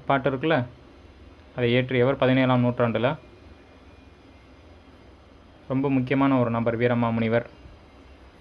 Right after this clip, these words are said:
எழுத்து சீர்திருத்தம் தமிழை மேற்கொண்டது வீரமாமுனிவர் தான். புள்ளிகளை கலைந்தவர், எழுத்துக்களில் ஏற்படும் புள்ளிகளை கலைந்தவர் வீரமாமுனிவர்.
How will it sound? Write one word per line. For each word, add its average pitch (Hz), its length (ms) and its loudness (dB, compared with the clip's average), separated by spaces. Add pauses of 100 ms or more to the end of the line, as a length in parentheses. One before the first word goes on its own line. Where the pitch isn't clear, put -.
(140)
எழுத்து 160 320 0
சீர்திருத்தம் 139 480 0
தமிழை 139 340 0
மேற்கொண்டது 127 460 0
வீரமாமுனிவர் 120 640 0
தான். 156 180 -2 (2000)
புள்ளிகளை 156 420 2
கலைந்தவர், 127 580 2
எழுத்துக்களில் 139 540 -2
ஏற்படும் 127 380 0
புள்ளிகளை 131 420 0
கலைந்தவர் 127 480 0
வீரமாமுனிவர். 120 760 0